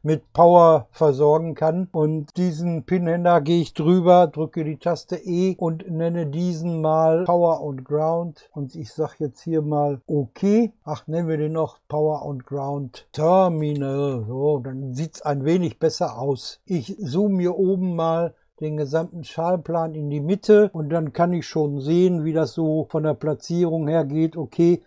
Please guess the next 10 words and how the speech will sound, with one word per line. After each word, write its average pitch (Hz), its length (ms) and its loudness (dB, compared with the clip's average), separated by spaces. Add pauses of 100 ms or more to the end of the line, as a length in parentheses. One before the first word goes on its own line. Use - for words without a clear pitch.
(200)
die 160 100 -4
gesamten 165 680 2
Pinheaders 175 580 4
hier 165 220 0
könnten 175 400 -6
etwas 160 440 -6
näher 165 460 2 (300)
zum 156 420 -2
Atmega 165 640 2
hin, 165 320 -2